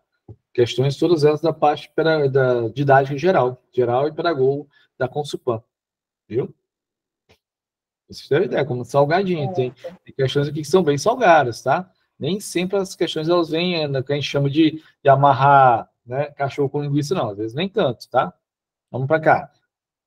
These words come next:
Speaker 1: pra as questões aqui. Ó, supervisão autoritária, um tipo de supervisão,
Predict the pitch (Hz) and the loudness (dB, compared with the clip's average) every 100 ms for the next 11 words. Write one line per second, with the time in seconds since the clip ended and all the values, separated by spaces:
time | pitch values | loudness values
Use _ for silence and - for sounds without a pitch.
0 | - 123 127 _ - 143 135 139 131 139 | -2 -2 -2 _ -8 -6 -4 -4 -6 -4
1 | 117 87 _ _ _ _ _ _ _ _ | -6 -6 _ _ _ _ _ _ _ _
2 | _ _ _ _ _ _ 123 113 - _ | _ _ _ _ _ _ -2 -2 -4 _
3 | _ _ _ _ - 135 - 180 165 139 | _ _ _ _ -14 -4 2 4 4 2
4 | 117 123 113 - 110 123 160 - 117 107 | 2 0 -2 0 -2 0 -2 -8 -16 -14
5 | - 120 - 110 95 98 113 160 | -12 -12 -8 -8 -6 -4 -4 -6